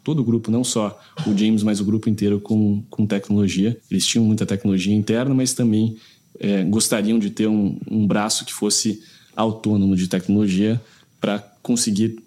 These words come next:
observar aquilo ali e testar também. E, e a gente entendeu que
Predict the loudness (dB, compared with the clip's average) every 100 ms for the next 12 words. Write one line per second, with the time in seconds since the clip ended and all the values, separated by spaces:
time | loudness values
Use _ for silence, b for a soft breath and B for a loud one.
0 | -6 -2 0 0 0 -2 -2 -2 2 2
1 | 2 0 -2 -2 -2 -2 -4 0 0 0
2 | -2 B B B B _ _ -2 2 2
3 | 2 2 2 0 2 2 2 2 2 0
4 | 0 0 2 2 -2